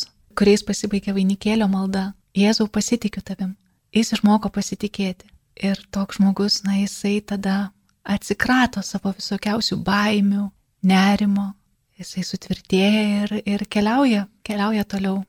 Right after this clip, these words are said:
šitame kūne, šitame pasaulyje, šitame gyvenime,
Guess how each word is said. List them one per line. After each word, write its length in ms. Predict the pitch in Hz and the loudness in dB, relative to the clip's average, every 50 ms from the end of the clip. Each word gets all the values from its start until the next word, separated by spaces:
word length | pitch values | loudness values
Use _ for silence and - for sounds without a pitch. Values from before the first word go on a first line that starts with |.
| _ _ _ | _ _ _
šitame 420 | _ - - - 196 190 196 208 - | _ -10 -4 -2 0 2 2 2 0
kūne, 380 | - - 202 202 202 208 202 208 | 0 0 2 4 4 2 2 0
šitame 420 | - - - - 180 185 190 196 202 | -2 -4 -4 -2 -2 0 0 -2 -2
pasaulyje, 680 | - 214 - - 202 190 185 185 190 185 190 202 196 | -4 -8 -6 -4 -4 -2 -2 -2 -2 -2 -4 -6 -6
šitame 340 | - - - 196 185 190 208 | -8 -8 -6 -4 -4 -4 -2
gyvenime, 640 | 208 208 196 196 190 190 190 190 190 196 196 196 | -4 -4 -4 -2 -2 -2 -2 -2 -2 -2 -4 -6